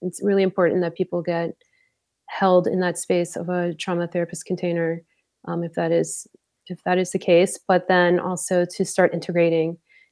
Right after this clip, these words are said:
'cause after that point, then you need to start integrating so you can, like, live your whole beautiful life, you know, your best life.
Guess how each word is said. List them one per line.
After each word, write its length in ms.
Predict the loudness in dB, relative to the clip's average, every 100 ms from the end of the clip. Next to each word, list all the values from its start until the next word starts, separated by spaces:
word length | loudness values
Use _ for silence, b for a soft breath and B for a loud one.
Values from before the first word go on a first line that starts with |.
| -2
'cause 140 | 4
after 260 | 4 6 6
that 260 | 6 4
point, 400 | 2 4 4 2
then 140 | 2 4
you 100 | 4
need 140 | 2
to 80 | -2
start 240 | -2 2
integrating 520 | 2 0 0 2 0
so 160 | -2 -2
you 100 | -2
can, 140 | 0
like, 200 | -2 0
live 200 | 0 0
your 120 | 0 0
whole 360 | 2 2 -2 _ _ _
beautiful 380 | 0 0 0 0
life, 320 | 2 0 -4
you 100 | -6
know, 100 | -4
your 180 | -2 -4
best 340 | -4 -8 -10 -12
life. 200 | -12